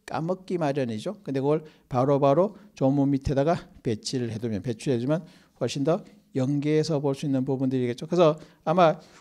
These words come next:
우리 책에서 보시면은 올해 교재를 기준으로 했을 때 나왔던 기준으로 봤을 때 그 시행규칙 규정은 회색 바탕으로 했습니다. 그러니까 시행령, 시행규칙 규정은 회색 바탕으로 해뒀죠. 그리고 그냥 박스에 있는데 그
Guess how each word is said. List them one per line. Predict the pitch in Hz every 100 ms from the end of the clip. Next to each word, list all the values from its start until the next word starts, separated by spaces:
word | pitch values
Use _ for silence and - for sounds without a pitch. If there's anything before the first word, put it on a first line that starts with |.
| -
우리 | 175
책에서 | - 254 214
보시면은 | 190 180 170 175 180 139 - -
올해 | - 208 180
교재를 | 151 156 147
기준으로 | 135 143
했을 | 131 -
때 | 135 123 -
나왔던 | 120 117 - 139
기준으로 | 127 127
봤을 | 110 -
때 | 143
그 | 147 147 - - _
시행규칙 | - 214 220 226 226 220 - 214
규정은 | 170 147 147 196 - - -
회색 | 233 220 214
바탕으로 | - 147 156 147 131
했습니다. | 104 - 92
그러니까 | 104 127
시행령, | - 202 214 226 220 220
시행규칙 | 214 185 175 180 -
규정은 | - 135 151 208 - - - _
회색 | 220 220 208
바탕으로 | - 156 170 160 151
해뒀죠. | 139 143 196 - _ _ _ _
그리고 | 156 165 190 208 - - _ _ _ _
그냥 | 196 202 190 277 - - -
박스에 | 240 262 - 208 185
있는데 | 175 170 170 202 220 - - -
그 | 156 160